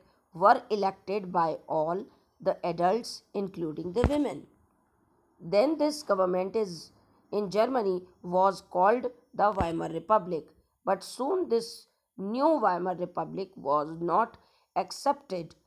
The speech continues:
well by its own people. Let us see why German people did not accept the Weimar Republic.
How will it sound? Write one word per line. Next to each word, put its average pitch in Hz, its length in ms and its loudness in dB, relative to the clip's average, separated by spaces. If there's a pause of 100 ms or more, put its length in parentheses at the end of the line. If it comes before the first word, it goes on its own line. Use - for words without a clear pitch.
(440)
well 185 460 2 (180)
by 180 460 4
its - 320 -6
own 160 240 -2
people. 170 440 -4 (600)
Let 190 400 -2 (300)
us 175 200 -4
see - 460 -12 (160)
why 202 360 0
German 175 440 -4
people 185 400 -6
did 160 320 -8
not 226 260 -6
accept - 460 -10
the - 140 -10 (420)
Weimar 170 320 -4
Republic. - 480 -14